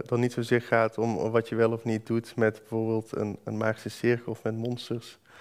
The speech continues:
Dat eigenlijk dezelfde regel geldt voor wat je überhaupt in het, eh, in het leven als, als moreel kompas hebt.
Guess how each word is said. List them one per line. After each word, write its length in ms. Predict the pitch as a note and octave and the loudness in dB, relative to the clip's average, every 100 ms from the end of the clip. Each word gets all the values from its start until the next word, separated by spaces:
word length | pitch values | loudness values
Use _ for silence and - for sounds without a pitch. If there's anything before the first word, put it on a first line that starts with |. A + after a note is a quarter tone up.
| - - - - _ | -20 -20 -20 -20 _
Dat 100 | G#2 | 4
eigenlijk 300 | G#2+ G#2+ - | 4 4 2
dezelfde 320 | A2+ A2 A2 | 2 4 4
regel 200 | A2 A2 | 4 2
geldt 340 | G#2 A2 G#2+ - | 0 4 4 2
voor 180 | - | -4
wat 180 | A2+ A2 | -2 -2
je 140 | - D#2 | -2 -2
überhaupt 500 | G#2+ A2+ A2 G#2+ - | -2 0 0 0 -2
in 100 | A2+ | -6
het, 200 | G#2+ - | -6 -6
eh, 80 | A2+ A2 - | -4 -4 -6
in 80 | |
het 140 | A2+ - | -4 2
leven 260 | G#2+ A2 | 4 4
als, 180 | F#2+ G#2+ | 0 0
als 140 | - - | 0 0
moreel 280 | A2 G#2+ | 0 0
kompas 420 | A2 G#2 A2 A2+ - | 0 -2 0 0 0
hebt. 320 | B2 - | -4 -4